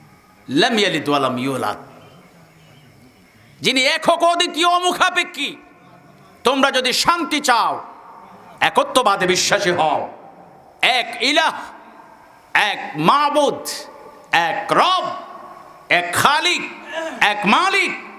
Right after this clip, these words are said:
এক আল্লাহকে মেনে নাও।" এই তাওহীদের দাওয়াত নিয়ে এমন একজন মহান আল্লাহর সৃষ্টি জমিনে এসেছিলেন, শ্রেষ্ঠতম সৃষ্টি,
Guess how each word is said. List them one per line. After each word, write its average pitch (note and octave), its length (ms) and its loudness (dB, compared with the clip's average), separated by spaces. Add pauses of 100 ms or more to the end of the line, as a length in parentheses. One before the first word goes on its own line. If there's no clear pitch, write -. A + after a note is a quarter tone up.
(240)
এক F#3 460 0
আল্লাহকে E4 560 2
মেনে A#3+ 240 0
নাও।" E3+ 400 -2 (540)
এই F3 420 -2 (460)
তাওহীদের D4+ 640 2
দাওয়াত E4+ 380 2 (100)
নিয়ে D4+ 180 2
এমন C#4 300 0
একজন A#3+ 320 -4
মহান A3+ 540 0 (680)
আল্লাহর B3+ 360 2
সৃষ্টি - 520 -2
জমিনে D#4 400 0
এসেছিলেন, A3+ 600 -2
শ্রেষ্ঠতম G#3+ 600 -4 (100)
সৃষ্টি, F3 480 -4